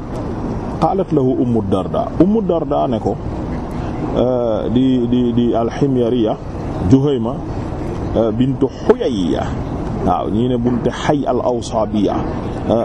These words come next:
radiyallahu anha, génn àddina la quatre-vingt-un, rahmatul, radiyallahu anha wa rahimaha. Mu ne ko, ah, "Sami'tu laylata," mu ne buur bi, "Yow dégg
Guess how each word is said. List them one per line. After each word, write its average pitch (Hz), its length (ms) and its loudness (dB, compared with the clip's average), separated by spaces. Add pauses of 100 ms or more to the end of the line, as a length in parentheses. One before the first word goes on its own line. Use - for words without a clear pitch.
(140)
radiyallahu 123 640 2 (100)
anha, 120 240 2 (140)
génn 120 220 2
àddina 117 320 0
la 113 180 0
quatre-vingt-un, 113 800 0 (440)
rahmatul, 120 580 0
radiyallahu 117 680 2
anha 107 320 0
wa 107 140 2
rahimaha. 98 580 0 (220)
Mu 131 120 4
ne 160 100 0
ko, - 120 -4 (1120)
ah, 135 160 0 (1120)
"Sami'tu 143 580 0 (120)
laylata," 117 500 0 (460)
mu 107 120 2
ne 131 80 0 (160)
buur 127 260 2
bi, 95 160 2
"Yow 127 140 2
dégg 139 240 2